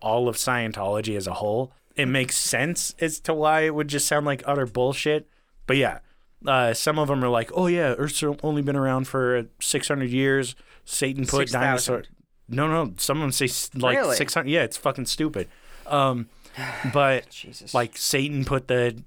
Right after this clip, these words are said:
Speaker 1: the bones underneath the, the surface of the earth to test your faith. It's like, yeah, okay, like, fuck off. <laughs>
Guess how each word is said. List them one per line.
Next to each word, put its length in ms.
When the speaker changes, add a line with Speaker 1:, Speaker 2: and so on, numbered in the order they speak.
Speaker 1:
the 100
bones 600
underneath 580
the, 520
the 80
surface 420
of 60
the 160
earth 160
to 160
test 480
your 80
faith. 400
It's 120
like, 160
yeah, 220
okay, 440
like, 180
fuck 360
off. 280
<laughs> 280